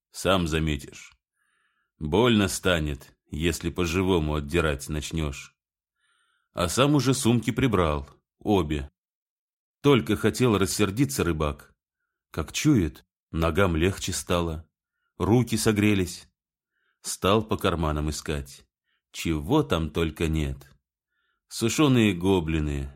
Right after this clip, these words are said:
обереги-проводники по болотам и трясинам, которых в Михине отродясь не было, рыбачьи приманки, зачарованные лакомства — пряники тётки Хоси.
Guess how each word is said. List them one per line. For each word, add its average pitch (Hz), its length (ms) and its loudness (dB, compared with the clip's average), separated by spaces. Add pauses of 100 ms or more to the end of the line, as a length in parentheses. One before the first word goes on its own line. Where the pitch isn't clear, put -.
(220)
обереги-проводники 104 1400 0 (340)
по 90 80 -4
болотам 87 520 0
и 87 40 0
трясинам, 87 560 -2
которых 82 460 -4
в 76 80 -6
Михине 82 480 -2
отродясь 80 540 -2
не 85 180 -2
было, 71 360 -8 (600)
рыбачьи 117 520 2
приманки, 117 760 0
зачарованные 123 800 2
лакомства — 98 840 -2 (580)
пряники 117 520 4
тётки 120 400 0
Хоси. - 600 -2